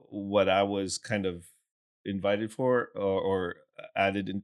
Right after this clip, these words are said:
the reason why I got part of the group or got hired was because of that. My,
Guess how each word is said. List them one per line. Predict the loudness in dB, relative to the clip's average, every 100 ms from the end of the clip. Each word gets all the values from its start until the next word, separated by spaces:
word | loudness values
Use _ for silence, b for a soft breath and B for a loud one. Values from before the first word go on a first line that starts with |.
| -8
the | -8
reason | -6 -4 -2 2
why | 2
I | 2
got | 0 -2 2
part | 0
of | 0
the | -4
group | -6 -6 -6
or | -6 -6 -6
got | -6 -4 -4
hired | -4 -6 -4 -6 -8 -16 -10
was | -8 -8
because | -10 -2 -2 -2
of | -2
that. | 0 -2
My, | -4 -8 -8